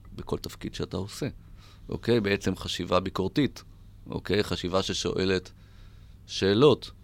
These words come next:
לנסות לעבוד יחד עם מנהלי המוצר, זה חלק היתרונות. כלומר, גם אם אתה לא עושה תפקיד, אבל אתה... אה, אם יש לך בחברה מנהלי מוצר טובים, הם ישמחו לתת לך לעשות את זה.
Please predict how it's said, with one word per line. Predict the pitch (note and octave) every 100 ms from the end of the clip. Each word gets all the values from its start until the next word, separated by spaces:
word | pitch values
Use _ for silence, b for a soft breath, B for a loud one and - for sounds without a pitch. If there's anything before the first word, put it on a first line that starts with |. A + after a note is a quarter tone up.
| b b -
לנסות | F2 E2+ E2+
לעבוד | F#2+ F#2 F2 A2+ G#2 - - - -
יחד | - G#2 C3+ - G#2
עם | G2
מנהלי | F#2+ F#2 F#2
המוצר, | F#2 F#2 - A2
זה | G2
חלק | G2 A2 G#2+
היתרונות. | F#2+ A#2+ D3
כלומר, | B2 G#2
גם | G2+
אם | A#2
אתה | G2
לא | G#2+
עושה | A2+ G#2+
תפקיד, | G2+ - D3 A#2
אבל | F2+ G2+ G2
אתה... | - G#2+ G2 b b b b b b b -
אה, | - E2 F2+ F2+ - - - - - - - - - -
אם | G2+
יש | A#2 D3
לך | D3
בחברה | G#2+ G2 E2+ G2 G#2
מנהלי | F#2 F2 F#2+
מוצר | F#2+ F#2+
טובים, | F#2+ F2 G2 B2+
הם | F#2
ישמחו | - G2+ - F#2+
לתת | - -
לך |
לעשות | E2 E2+ - E2+
את |
זה. | E2